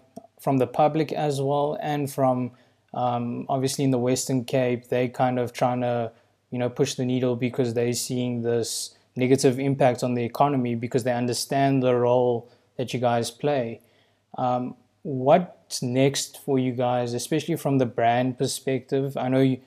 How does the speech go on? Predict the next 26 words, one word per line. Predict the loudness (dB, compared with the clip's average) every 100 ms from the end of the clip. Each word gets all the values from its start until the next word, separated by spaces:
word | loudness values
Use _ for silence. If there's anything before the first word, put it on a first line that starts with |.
| _ _ -6
you've | -4
just | 2 2 0 -4
mentioned, | -2 -2 -2 -2 -2 0
uh, | 0 0 -2
responsible, | -2 0 0 0 -2 0 0 0 -4 -6
you | -4
know, | -2
messages | 0 0 0 -2 0 -2 -2 -6 -12 _ _ -6
and | -2
those | 0
kind | 0 -2
of | -2
things, | -4 -4 -2
but | -2 -2 -4 -12
where | -10 0 6 6 6
to | 0 0
now? | 0 0 2 4 2 2 -2 -10
How | -2 2 4
are | 4
you | 2
guys | 0 0 -2
handling, | -2 0 0 -2 -4 -8 _ _ _ _ -6
you |
know, | -2 0
the, | 0 0
the, | -2 -4 -4 -4